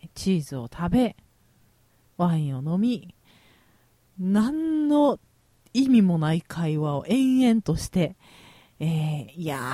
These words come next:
ー、いい土曜日だね」なんて言いながら、いや、ほんと最高に幸せだなぁと思います。そういうね、空間を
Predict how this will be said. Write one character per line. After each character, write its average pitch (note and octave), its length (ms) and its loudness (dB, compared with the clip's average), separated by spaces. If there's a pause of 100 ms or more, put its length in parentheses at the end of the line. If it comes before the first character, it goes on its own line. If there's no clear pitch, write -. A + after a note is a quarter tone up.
(220)
ー、 D#3 40 0
い D#3+ 360 2
い C#3 60 -6
土 E3 200 2
曜 B3 240 4
日 F#3 80 2
だ D#3+ 160 -2
ね」 C#4 280 2
な F#3 140 4
ん E3+ 60 0
て E3+ 80 0
言 A3+ 140 4
い C4 100 6
な B3 140 4
が G#3 180 2
ら、 E3 280 2 (1120)
い E3+ 60 -8
や、 D#3 80 -6
ほ G#3+ 280 0
ん B3+ 100 -2 (300)
と G#3 120 -2
最 A#3+ 340 0 (140)
高 G3+ 720 2 (280)
に F#3+ 280 0
幸 F#3+ 440 0
せ F3 140 -8
だ D3 140 -2
な A#3 260 2
ぁ - 20 0
と D#3+ 280 -2 (640)
思 E3 260 2
い D3+ 100 -2
ま C#3+ 200 -6
す。 - 320 -18
そ D3 300 -2
う D3 40 0
い C3+ 140 -4
う - 120 -8 (300)
ね、 G#3+ 320 -2 (1080)
空 D#3+ 200 -4
間 D3 340 -2
を C3+ 160 -6